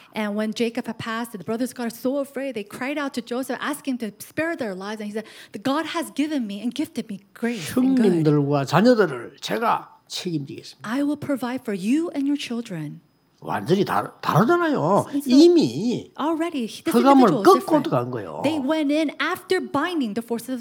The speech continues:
Speaker 1: darkness.
Speaker 2: 성경을 잘 보라니까요.
Speaker 1: Look at the Bible passage very
Speaker 2: 다윗
Speaker 1: carefully.
Speaker 2: 보세요.
Speaker 1: Look at David.
Speaker 2: "너는 칼, 창, 단창으로 왔지만은 나는 네가 모욕하는 여호와 이름으로 왔다."
Speaker 1: You come before me with a spear and javelin, but I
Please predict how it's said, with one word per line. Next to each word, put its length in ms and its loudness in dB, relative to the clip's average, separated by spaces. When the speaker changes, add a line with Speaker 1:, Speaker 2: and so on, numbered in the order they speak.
Speaker 1:
darkness. 400 -8
Speaker 2:
성경을 320 2
잘 160 2
보라니까요. 480 0
Speaker 1:
Look 160 -2
at 80 -4
the 120 -4
Bible 280 -4
passage 400 -10
very 160 -6
Speaker 2:
다윗 240 4
Speaker 1:
carefully. 0 -
Speaker 2:
보세요. 400 -2
Speaker 1:
Look 160 -6
at 80 -10
David. 480 -8
Speaker 2:
"너는 540 6
칼, 380 2
창, 300 2
단창으로 520 4
왔지만은 540 4
나는 360 6
네가 280 6
모욕하는 720 8
여호와 380 6
이름으로 360 -6
왔다." 380 -12
Speaker 1:
You 200 2
come 200 -6
before 320 -2
me 120 0
with 200 -2
a 40 -6
spear 360 -4
and 120 0
javelin, 360 -4
but 160 -4
I 160 0